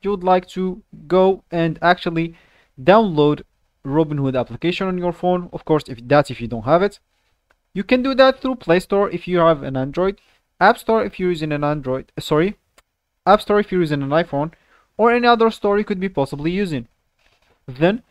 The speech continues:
you would like to go and actually sign up to create your account. Of course, that if you don't have an account. If you do have an account, just ignore all of that, log in into your account, and let's just get straight into the tutorial.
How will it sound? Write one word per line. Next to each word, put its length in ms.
you 100
would 120
like 240
to 100
go 480
and 280
actually 600
sign 420
up 200
to 120
create 400
your 100
account. 460
Of 160
course, 300
that 240
if 100
you 80
don't 180
have 100
an 80
account. 440
If 140
you 60
do 140
have 120
an 60
account, 480
just 200
ignore 340
all 160
of 140
that, 300
log 240
in 100
into 200
your 100
account, 380
and 100
let's 140
just 180
get 180
straight 360
into 200
the 120
tutorial. 560